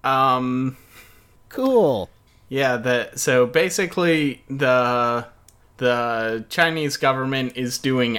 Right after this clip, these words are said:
Speaker 1: everything they can think of to keep the bubble from popping, but generally keeping the bubble from popping, uh, just means you have a bigger bubble to deal with three months from now. Um, so,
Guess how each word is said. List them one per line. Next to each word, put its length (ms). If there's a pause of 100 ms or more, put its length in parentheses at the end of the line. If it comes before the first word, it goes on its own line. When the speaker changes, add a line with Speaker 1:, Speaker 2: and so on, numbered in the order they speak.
Speaker 1:
everything 560
they 160
can 220
think 280
of 420
to 560 (100)
keep 300
the 180
bubble 380
from 260
popping, 680 (480)
but 320
generally 640
keeping 480
the 80
bubble 360
from 240
popping, 720 (480)
uh, 640
just 360
means 380
you 140
have 200
a 100
bigger 320
bubble 380
to 120
deal 260
with 320 (240)
three 260
months 260
from 220
now. 380 (540)
Um, 1040 (120)
so, 580